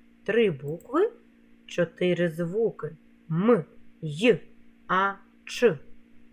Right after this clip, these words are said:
Ясен. Буква Я стоїть на першому місці, позначає два звуки. Це перша схема.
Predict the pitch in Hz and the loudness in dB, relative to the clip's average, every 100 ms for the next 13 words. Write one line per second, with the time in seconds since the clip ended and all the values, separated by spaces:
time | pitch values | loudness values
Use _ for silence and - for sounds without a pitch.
0 | - - 302 285 320 302 214 - 160 151 | -20 -12 -6 0 2 0 -2 -4 -6 -6
1 | - 151 160 160 180 196 175 - 160 160 | -12 -10 -4 0 2 4 2 0 -2 -2
2 | 160 160 151 - 151 143 143 240 302 - | -2 -2 -4 -6 -8 -6 -2 -2 -2 -10
3 | - - - - 160 165 170 - 180 190 | -12 -20 -20 -8 -4 -2 -2 0 2 0
4 | 220 294 247 160 151 147 - - - - | 2 2 2 0 -6 -8 -12 -16 -20 -4
5 | 247 247 330 277 - 170 - - 156 151 | -4 2 2 2 -2 -6 -6 -6 -6 -8